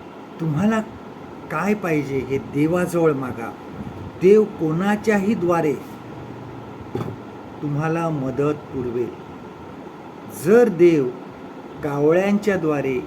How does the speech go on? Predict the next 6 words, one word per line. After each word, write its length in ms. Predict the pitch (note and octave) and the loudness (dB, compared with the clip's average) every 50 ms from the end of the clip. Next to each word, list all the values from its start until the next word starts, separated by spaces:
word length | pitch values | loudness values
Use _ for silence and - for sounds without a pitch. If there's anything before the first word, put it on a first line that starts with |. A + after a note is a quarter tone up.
| - - | -4 0
एलियाला 840 | D#3 D3+ D3+ D3+ D3 F3+ F#3+ F#3+ F3+ E3+ E3 D#3+ D#3 D3 C3+ B2 A2 F#2 - - - - - - - - - - - - - - - - - - - - - C3+ C#3+ - - - - - - - - - - - - - - | 2 4 4 4 4 2 0 2 2 2 2 0 0 -2 -2 -4 -6 -10 -12 -16 -16 -16 -16 -16 -14 -14 -14 -14 -14 -14 -16 -16 -14 -14 -14 -14 -14 -12 -12 -10 -10 -10 -10 -12 -14 -14 -16 -16 -16 -16 -16 -14 -14 -10 -2
अन्न 300 | F#3+ G3 G#3+ A#3 B3 A#3+ | 2 4 6 6 8 6
देऊ 260 | G3 F3+ G3 F#3 F3+ | 6 6 6 6 4
शकतो 360 | - - D#3+ - - - C#3+ A#2+ F#2+ - - - - - - - - - - - - - - - - - | 2 0 -4 -6 -6 -6 -6 -6 -6 -8 -10 -14 -14 -14 -14 -16 -16 -16 -14 -14 -14 -14 -14 -8 -2 2
तर 160 | G3+ G3 F#3 | 2 4 2
तो 300 | E3+ - F3+ E3 D3 C3 | 2 2 2 4 4 2